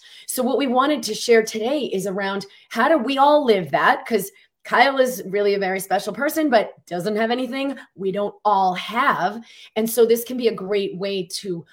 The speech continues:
learn and connect within ourselves to begin to get on our own path. So welcome to Kyle Cease. I'm so glad to have you here.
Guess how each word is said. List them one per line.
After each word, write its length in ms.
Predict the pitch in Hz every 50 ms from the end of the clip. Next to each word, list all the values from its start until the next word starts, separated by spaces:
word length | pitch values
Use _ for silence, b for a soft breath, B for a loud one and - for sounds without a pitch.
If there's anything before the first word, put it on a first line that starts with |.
| b b b b
learn 480 | - 170 185 196 214 202 180 160 139
and 200 | - - 170 170
connect 460 | 165 - 180 185 185 175 175 170 - -
within 320 | 175 185 - - 175 175
ourselves 580 | 160 160 156 - - - 156 151 151 151 151 - b b b b b
to 100 | - 160
begin 340 | 165 175 - 175 160 160 160
to 120 | 160 - 170
get 200 | 160 151 - _ -
on 260 | 156 151 151 151 - -
our 180 | 151 147 - 156
own 180 | 151 147 147
path. 420 | - - 151 147 120 120 170 _ -
So 340 | - - - 170 165 160 - b b b b _ _
welcome 840 | 151 151 151 170 185 233 294 302 302 320 311 302 302 302 302 302 330 320 B B B B B -
to 180 | - - 165 160
Kyle 500 | - - - - 165 175 208 240 247 254
Cease. 680 | 254 - - - 196 196 185 180 190 185 - - - - _ _ _ _ _ - -
I'm 80 | 160
so 200 | - - 165 160
glad 240 | 165 170 151 151 151
to 60 | - 151
have 180 | 151 151 147 151
you 60 | 143
here. 280 | 143 - - - -